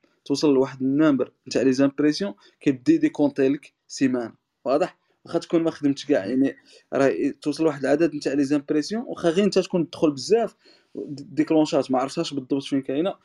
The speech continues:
مي اون فوا كديكلونشا واحد النمبر تاع لي زامبريسيون تاع لي زات راه كتبدي تحسب لك سيمانه. خدمت يومين وقفت يقدر ما يطلع لكش ميساج تاع الليميت، اون فوا تطلق الاس غادي يطلع لك ميساج تاع الليميت، سير بلاص. هادي عن تجريب.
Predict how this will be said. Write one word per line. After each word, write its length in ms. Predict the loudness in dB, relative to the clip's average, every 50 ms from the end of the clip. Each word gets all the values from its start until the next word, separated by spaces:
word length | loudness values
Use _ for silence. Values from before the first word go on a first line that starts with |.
| _ -20 _ _ -6
مي 80 | -2 -2
اون 60 | 0
فوا 140 | 2 0 0
كديكلونشا 640 | 2 2 0 0 0 -2 0 0 -2 -2 -2 -2 -4
واحد 180 | -6 -6 -4
النمبر 280 | 0 0 2 2 0 -2
تاع 160 | -2 0 0
لي 120 | 2 2
زامبريسيون 600 | 2 2 0 -2 0 -2 -2 -2 -2 -2 -2 -4
تاع 120 | -4 -2 0
لي 140 | 0 2 2
زات 280 | 2 2 0 -2 -6 -16 _ _ _ _ -12 -12 -12 _ -4 -2
راه 80 | -2 0
كتبدي 380 | 0 -2 -4 -4 -4 -4 -4
تحسب 300 | -4 -6 -8 -8 -4 -4
لك 140 | -4 -4 -2
سيمانه. 440 | 0 2 2 2 2 0 -2 -6 -8 _ _ _ _ _
خدمت 340 | -8 -2 0 0 0 2 2
يومين 320 | 2 4 4 4 4 4
وقفت 460 | 2 0 0 -2 -4 -4 -6 -14 -16 _ _ _ _ _
يقدر 200 | -4 0 0 2
ما 60 | 2
يطلع 140 | 2 0 0
لكش 200 | -2 -2 -2 -2
ميساج 260 | -4 -2 -2 -2 -4
تاع 100 | -4 -2
الليميت، 360 | -2 -2 -2 -2 -4 -6 -10 -6 -2
اون 100 | 0 0
فوا 180 | 2 2 0 0
تطلق 260 | 0 0 -4 -4 -2
الاس 260 | 0 0 0 0 0
غادي 100 | -2 -2
يطلع 160 | 0 0 0
لك 120 | -2 -2 -6
ميساج 240 | -8 -8 -8 -10 -8
تاع 100 | -8 -8
الليميت، 260 | -6 -6 -8 -6 -2
سير 200 | 2 2 2 2
بلاص. 400 | 0 -6 -8 -10 -10 -12 -18 _ _ _ _ _ _ _ -2
هادي 160 | 2 2 2
عن 160 | 4 2 2
تجريب. 360 | 0 2 0 2 4 2 2